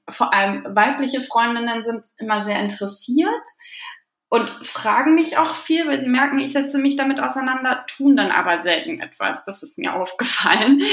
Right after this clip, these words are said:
Also das ist so, dieses Interesse ist da, man spricht dann auch darüber, ähm, aber d-, dass diese Action danach kommt, ist, äh, ist ehrlich gesagt selten und das finde ich ein bisschen schade. Deswegen ist es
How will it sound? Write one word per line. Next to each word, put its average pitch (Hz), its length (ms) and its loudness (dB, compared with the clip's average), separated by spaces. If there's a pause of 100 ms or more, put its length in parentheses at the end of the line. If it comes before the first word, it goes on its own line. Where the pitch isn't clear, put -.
(160)
Also 220 200 2
das 240 160 -2
ist 247 140 -6
so, 247 80 -4
dieses 220 320 -8
Interesse 247 560 -2
ist 214 240 -2
da, 330 460 4 (300)
man 208 160 -2
spricht 277 440 -2
dann 165 100 0
auch 165 200 0
darüber, 170 400 -2 (560)
ähm, 262 640 2
aber 240 300 2
d-, 233 320 -4 (100)
dass 233 180 -4
diese 208 300 -4
Action 247 400 0
danach 180 380 4
kommt, 240 380 0
ist, - 300 -10
äh, 202 220 0 (240)
ist - 280 -6
ehrlich 202 240 -2
gesagt 185 380 -2
selten 170 360 2
und 170 120 -2
das 196 160 -6
finde 202 160 -2
ich - 60 -8
ein 185 60 -4
bisschen 170 240 -6
schade. 185 360 4
Deswegen 185 380 0
ist 190 140 -8
es 196 140 -12